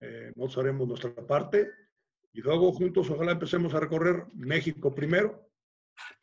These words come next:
y después, como dijo Andrea, este, este, va a haber una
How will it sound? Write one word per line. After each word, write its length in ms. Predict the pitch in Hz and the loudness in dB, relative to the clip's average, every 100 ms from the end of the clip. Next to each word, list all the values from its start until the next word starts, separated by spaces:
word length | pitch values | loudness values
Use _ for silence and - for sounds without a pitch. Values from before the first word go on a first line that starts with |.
| _ _ _ - | _ _ _ -12
y 100 | 127 | -4
después, 320 | 131 139 160 | -4 -2 0
como 160 | 175 180 | 4 4
dijo 160 | 175 | 4
Andrea, 420 | 175 170 220 196 165 | 2 2 0 -2 -8
este, 340 | - - 156 | -8 -4 -4
este, 460 | 139 160 156 147 143 | -4 0 2 2 0
va 100 | 151 | 0
a 40 | |
haber 180 | 160 165 | 2 2
una 680 | 165 160 160 160 147 135 | 2 2 2 -2 -4 -10